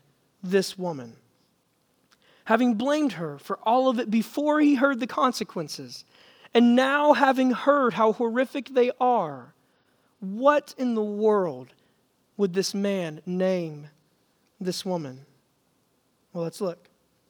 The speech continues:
Verse twenty. Then man called his wife's name Eve, because she was the mother of all living. Eve sounds like the Hebrew word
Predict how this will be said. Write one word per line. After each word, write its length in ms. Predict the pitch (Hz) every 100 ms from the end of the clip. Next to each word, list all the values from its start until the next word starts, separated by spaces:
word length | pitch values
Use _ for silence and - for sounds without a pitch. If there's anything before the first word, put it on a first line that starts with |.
| _ _ _ _ _ _ _ _
Verse 200 | 190 180
twenty. 380 | - 208 170 139 - _ - _ _ _ _ _ _ _ _ _ _ _ _
Then 380 | - 180 285 302
man 280 | 262 240 226
called 320 | - 240 226
his 200 | 214 185
wife's 420 | 180 202 202 -
name 560 | 202 185 170 165 160 156 _ _ _
Eve, 640 | - 202 175 135 131 - _ _ _ _ _ _ _ _
because 240 | 190 208 180
she 300 | - 214 208
was 200 | 196 165
the 80 |
mother 600 | 170 170 180 165 151 131 - _ _ _
of 140 | - 170
all 560 | - 170 165 156 139 135 _ _ _ _
living. 420 | - 170 151 123 123 _ _ _ _ _ _ _ _ _ _
Eve 400 | 233 269 262 220
sounds 320 | - 208 202
like 220 | 196 185
the 80 | -
Hebrew 440 | 180 214 208 190 185
word 480 | 165 160 156 160